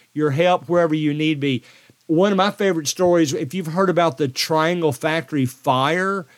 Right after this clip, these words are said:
you know, it was really the catastrophe in this country that led to all of our fire code things, like doors that open in a safe way and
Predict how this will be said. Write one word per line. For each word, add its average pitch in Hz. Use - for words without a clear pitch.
you 208
know, 214
it 190
was 175
really 262
the 170
catastrophe 160
in 165
this 160
country 160
that 139
led 147
to 156
all 160
of 147
our 135
fire 143
code 127
things, 127
like 117
doors 147
that 131
open 151
in 143
a 127
safe 139
way 127
and 110